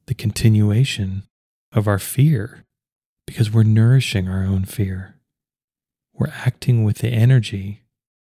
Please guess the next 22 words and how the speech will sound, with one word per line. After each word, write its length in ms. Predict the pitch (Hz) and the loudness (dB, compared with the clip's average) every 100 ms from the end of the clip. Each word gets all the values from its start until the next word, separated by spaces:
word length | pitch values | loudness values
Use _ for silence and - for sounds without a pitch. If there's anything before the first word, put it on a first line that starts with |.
| _ | _
of 80 | 107 | -8
our 120 | 98 | -2
own 220 | 104 117 110 | 0 2 0
fear 360 | - 117 113 | 0 2 2
and 160 | 104 98 | 2 0
pain, 560 | 107 110 104 107 113 _ _ _ _ _ _ _ _ _ | 0 0 0 -4 -10 _ _ _ _ _ _ _ _ _
and 140 | 104 | -2
thus 220 | 101 - | 0 -2
we're 60 | 117 | -8
keeping 460 | - - 135 - 104 | -8 -4 -4 -2 -2
the 100 | 101 | -2
experience 640 | 101 - - 117 110 101 - | -4 -10 -2 0 2 0 -6
of 120 | 95 | -8
fear 340 | - 107 101 | -4 -2 0
and 140 | 98 98 | -4 -2
pain 300 | 117 120 98 | 2 2 2
alive 720 | 92 98 98 101 98 101 - _ _ _ _ _ _ | -2 -2 -2 -2 -2 -6 -10 _ _ _ _ _ _
and 160 | 117 | -8
continuing 760 | - 92 - 113 123 85 87 107 | -4 -6 0 2 2 0 -6 -4
in 200 | 117 98 | -2 0
our 60 | 101 | 0
life. 460 | 110 113 95 _ | 0 -2 -4 _